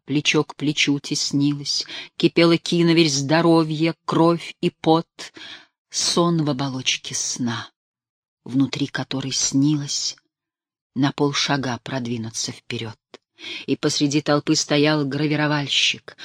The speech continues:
готовясь перенесть на истинную медь то, что обугливший бумагу рисовальщик, лишь крохоборствуя, успел запечатлеть. Как будто я повис на собственных ресницах, и созревающий,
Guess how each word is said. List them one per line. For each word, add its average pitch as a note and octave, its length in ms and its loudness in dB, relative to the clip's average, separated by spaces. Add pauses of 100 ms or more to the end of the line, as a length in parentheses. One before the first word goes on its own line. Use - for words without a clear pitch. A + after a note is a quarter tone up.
(100)
готовясь D#3 480 2
перенесть E3 640 0
на E3 140 6
истинную F#3+ 600 4
медь F3+ 380 2 (240)
то, G3+ 140 4
что - 220 6
обугливший G#3+ 680 8
бумагу G#3 340 8
рисовальщик, G#3 800 6
лишь G#3 220 6
крохоборствуя, G#3 1080 6
успел G3 560 2 (440)
запечатлеть. - 1160 -4 (1000)
Как C#3+ 160 -4
будто C#3+ 260 -6
я D3 140 -4
повис C#3 400 -6
на B2+ 100 -4
собственных - 680 -6
ресницах, - 800 -8 (560)
и - 60 -10
созревающий, C#3 920 -2